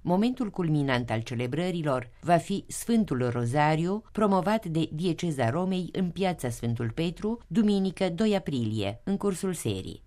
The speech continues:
Cardinalul vicar Camillo Ruini va conduce recitarea rugăciunii mariane. Programul va fi următorul. La douăzeci treizeci, începutul prin lectura unor texte ale lui Ioan Paul al doilea.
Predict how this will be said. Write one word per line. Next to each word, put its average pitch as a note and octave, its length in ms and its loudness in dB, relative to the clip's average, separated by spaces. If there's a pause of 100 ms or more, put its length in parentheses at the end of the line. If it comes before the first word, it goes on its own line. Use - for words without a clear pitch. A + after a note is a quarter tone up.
(160)
Cardinalul F#3+ 640 2
vicar D3+ 420 2
Camillo B2+ 500 0
Ruini F3 600 0
va E3+ 220 2
conduce E3+ 680 2
recitarea E3 640 0
rugăciunii C#3 500 -2
mariane. C#3+ 640 0 (140)
Programul A3+ 640 4
va G3 100 4
fi F3+ 160 -4
următorul. C3 800 -2 (100)
La E3 220 6
douăzeci C3+ 520 2
treizeci, A#2 680 -2 (100)
începutul E3 840 0
prin E3 320 2
lectura G#3 500 0
unor B2+ 260 0
texte F3+ 600 -6 (120)
ale F3 200 4
lui E3 260 0
Ioan F3 180 2
Paul E3 320 2
al E3+ 140 2
doilea. G#2 500 -2